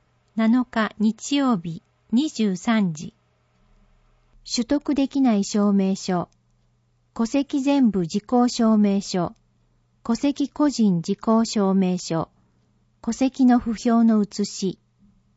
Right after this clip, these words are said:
利用できないサービス。本籍地戸籍証明書サービスの事前登録。市民サービスコーナーの休業。市内四カ所のサービスコーナーは、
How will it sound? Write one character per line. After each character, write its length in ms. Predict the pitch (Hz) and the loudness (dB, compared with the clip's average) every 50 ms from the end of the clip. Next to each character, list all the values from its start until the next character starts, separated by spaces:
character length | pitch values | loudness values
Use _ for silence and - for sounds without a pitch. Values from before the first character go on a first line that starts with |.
| _ _ _ _ _ _ _ _ _ _ _ _ _ _ _ _ _ _ _ _ _ _ _ | _ _ _ _ _ _ _ _ _ _ _ _ _ _ _ _ _ _ _ _ _ _ _
利 160 | 214 208 254 277 | -4 -2 0 0
用 180 | 302 311 311 | 2 2 0
で 160 | 294 302 311 | 0 -2 -4
き 140 | - - 311 | -4 -4 -2
な 100 | 277 247 | 0 0
い 100 | 214 208 | 0 0
サ 260 | 185 - - 269 247 | -2 -2 -2 -2 -2
ー 40 | 214 | -2
ビ 140 | 175 180 147 | -2 -6 -12
ス。 240 | - - - - _ _ _ _ _ _ _ _ _ _ _ _ _ _ _ _ _ _ _ _ _ _ | -12 -16 -20 -20 _ _ _ _ _ _ _ _ _ _ _ _ _ _ _ _ _ _ _ _ _ _
本 260 | _ 285 302 311 294 | _ -4 -4 -4 -4
籍 300 | - 311 294 _ 285 285 | -6 -6 -6 _ -8 -12
地 320 | _ - - 151 - _ _ | _ -10 -10 -10 -10 _ _
戸 100 | - 233 | -6 -6
籍 320 | 233 - 285 285 _ - - | -4 -2 -4 -4 _ -10 -14
証 260 | - - 294 285 285 | -6 -2 -2 0 0
明 220 | 269 269 269 269 | 0 0 -2 -2
書 260 | 247 - - 254 240 240 | -4 -4 -2 -2 -2 -2
サ 220 | - - 302 285 | -2 -2 -2 0
ー 40 | 262 | 0
ビ 100 | 196 202 | -2 -2
ス 160 | - - - | -4 -6 -8
の 160 | 160 156 147 151 | -6 -6 -6 -4
事 180 | 143 202 220 - | -4 -6 -4 -2
前 140 | 285 294 285 262 | -2 -4 -4 -4
登 240 | _ 269 240 196 151 | _ -2 -2 -2 -4
録。 280 | 143 147 _ - - _ _ _ _ _ _ _ _ _ _ _ _ _ _ _ _ _ _ _ _ _ _ _ _ _ _ _ _ _ _ _ _ _ _ _ _ _ - | -6 -10 _ -20 -20 _ _ _ _ _ _ _ _ _ _ _ _ _ _ _ _ _ _ _ _ _ _ _ _ _ _ _ _ _ _ _ _ _ _ _ _ _ -14
市 160 | - - 262 | -2 0 2
民 220 | 262 285 302 311 302 | 2 2 2 0 -2
サ 200 | - 302 294 285 | -2 -2 -2 0
ー 40 | |
ビ 120 | 277 285 277 | -2 -2 -6
ス 100 | - - | -6 -10
コ 240 | _ - 277 269 254 | _ -2 0 2 4
ー 60 | 226 | 4
ナ 180 | 202 185 175 | 2 2 0
ー 20 | 170 | 0
の 160 | 170 170 175 | -2 -2 -4
休 320 | _ - - 214 202 202 | _ -4 -2 0 0 0
業。 380 | 185 190 185 180 170 165 156 - _ _ _ _ _ _ _ _ _ _ _ _ _ _ _ _ _ _ _ _ | 0 0 0 0 0 -2 -4 -6 _ _ _ _ _ _ _ _ _ _ _ _ _ _ _ _ _ _ _ _
市 260 | - - - 277 285 | -14 -4 0 0 2
内 280 | 277 254 226 196 190 | 4 4 4 4 2
四 180 | 214 240 247 262 | 4 4 2 2
カ 140 | 254 269 254 | 0 -2 -4
所 160 | - - 190 | -2 -2 -2
の 100 | 175 170 | -2 -2
サ 220 | - - 247 247 | -2 0 0 0
ー 40 | 247 | 2
ビ 120 | 240 254 240 | 0 -2 -6
ス 120 | - - | -6 -10
コ 200 | _ - 240 226 | _ 0 2 2
ー 60 | 208 | 2
ナ 200 | 190 175 160 160 | 2 0 0 -2
ー 20 | 156 | -2
は、 280 | 147 147 143 190 - | -2 -4 -4 -6 -10